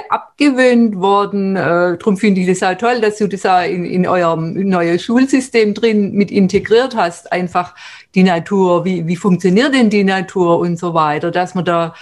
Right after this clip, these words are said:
wirklich, äh, auch sich viel mehr reinfühlt, was da passiert. Und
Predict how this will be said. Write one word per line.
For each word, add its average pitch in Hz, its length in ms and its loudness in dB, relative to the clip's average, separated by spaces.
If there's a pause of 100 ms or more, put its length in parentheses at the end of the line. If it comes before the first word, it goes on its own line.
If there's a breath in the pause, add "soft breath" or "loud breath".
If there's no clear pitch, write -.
(300 loud breath)
wirklich, 226 580 0
äh, 170 220 0
auch 175 420 -2
sich - 380 -14
viel 208 180 2
mehr 180 200 2
reinfühlt, 226 1000 0
was 185 220 -6
da 175 160 0
passiert. 226 800 -4 (320 loud breath)
Und 185 320 2